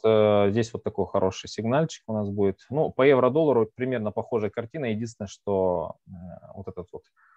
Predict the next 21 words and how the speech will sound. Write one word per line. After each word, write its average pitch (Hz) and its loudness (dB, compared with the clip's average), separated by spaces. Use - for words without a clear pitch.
уровень, 135 2
этот 95 -6
зеркальный, 92 -4
в 101 -12
данном 95 -4
случае - -10
сопротивления, 95 -6
он 104 -2
немножко 101 -4
наклонную 95 -2
такую 92 -10
структуру 92 -8
имеет. 87 -10
Вот, 92 -10
поэтому 95 -4
тоже 101 -2
хороший 95 -2
сигнал 127 0
в 107 -2
районе 101 0
цены, 104 -4